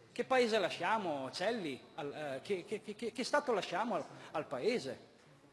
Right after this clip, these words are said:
Scelte fatte da lei in maniera scellerata, ripeto, il C D A di cassa, perché parte tutto da lì, da quel C D A di cassa che ha svalutato Cassa di Risparmio, la cassa de-, di San Marino, si diceva. Lei non ha più citato Pivot, si ricorda quando diceva il pivot finanziario?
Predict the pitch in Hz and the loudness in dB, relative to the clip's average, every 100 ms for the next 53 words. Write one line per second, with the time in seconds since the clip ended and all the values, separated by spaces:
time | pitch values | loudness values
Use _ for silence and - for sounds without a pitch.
0 | - - - 262 262 - 240 214 196 190 | -20 -4 4 4 6 4 4 6 6 8
1 | 214 175 151 160 214 175 - 185 185 220 | 8 6 2 2 2 0 0 2 4 6
2 | 202 160 143 160 190 - 135 - 139 - | 6 4 -4 2 2 2 -8 -8 -12 -12
3 | - - 160 160 156 147 226 202 175 220 | -8 -6 2 2 2 4 4 4 2 -4
4 | 214 - 311 - 294 320 311 311 262 131 | -4 2 2 2 -4 0 6 6 6 -2
5 | - - - 175 - 339 269 - 165 147 | -8 -18 -8 -8 2 10 10 10 -2 0
6 | 143 127 - 123 - - - - - 160 | 0 -2 -6 -8 -6 -10 -12 -14 -6 -4
7 | 139 170 165 - 165 139 - 120 - - | 2 2 2 4 4 4 -2 -10 -12 -18
8 | - - - - 175 170 160 156 - 160 | -20 -20 -12 0 2 2 -2 -2 4 4
9 | 139 170 - 277 247 - 196 170 170 175 | 4 -4 -2 2 2 2 -2 -2 -6 -6
10 | - 196 202 233 185 147 151 160 185 151 | -4 -2 0 0 0 -4 -6 -8 -6 -8
11 | - - - 269 254 220 214 226 - 269 | -10 -12 4 6 6 4 4 4 2 -2
12 | 240 - 262 240 240 285 269 170 147 - | -2 4 4 4 0 4 2 2 -4 -4
13 | 160 254 247 311 262 190 165 165 - 180 | -8 -6 2 6 8 6 2 -2 -4 -4
14 | 165 - 247 214 190 - 196 185 - 214 | -4 -2 -2 0 -2 -4 -4 -4 0 6
15 | 196 156 147 147 - | 6 6 0 -6 -14